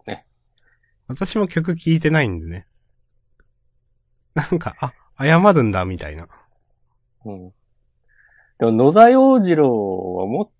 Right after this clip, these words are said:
Speaker 1: と、もっとできる子だろうって、<clears throat> 思っていたので、それが、ちょっと寂しいよね。と、
Speaker 2: うん。
Speaker 1: 特にファンでもないですけど。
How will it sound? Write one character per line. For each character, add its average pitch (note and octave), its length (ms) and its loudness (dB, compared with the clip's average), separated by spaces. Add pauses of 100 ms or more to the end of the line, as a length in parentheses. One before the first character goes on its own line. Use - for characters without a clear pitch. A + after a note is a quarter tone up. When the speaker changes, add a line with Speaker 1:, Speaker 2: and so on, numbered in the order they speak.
Speaker 1:
と、 E2 240 -10 (920)
も D#3+ 120 -2
っ - 20 -2
と F3 120 2
で B2+ 180 4
き G#3+ 120 2
る G#3+ 120 4
子 B2+ 140 0
だ G#2+ 120 6
ろ G2+ 140 2
う - 60 -6
っ - 40 -20
て、 - 300 -4 (560)
<clears throat> - 680 -16
思 A#2 200 -2
っ C#3 60 -12
て - 160 -8
い F#2 80 -6
た A2 120 -4
の G2+ 160 -4
で、 G2 140 0
そ - 160 -10
れ A2+ 80 2
が、 C#3 300 6 (1600)
ち - 100 -20
ょ - 20 -20
っ - 0 -
と - 100 -20
寂 G2 240 -6
し G#2 140 -10
い - 20 -8
よ E2 80 -10
ね。 F#2+ 320 -6 (1400)
と、 A#2 160 4
Speaker 2:
う - 20 2
ん。 G2+ 640 -4 (260)
Speaker 1:
特 B2+ 280 -2
に F#2+ 80 -6
フ - 100 -4
ァ C#3 80 2
ン A2 140 -2
で F#2 80 -2
も F2+ 100 -6
な G#2+ 100 0
い A#2 60 4
で F#2+ 100 -2
す - 80 -12
け E2+ 120 -4
ど。 D#2+ 220 -6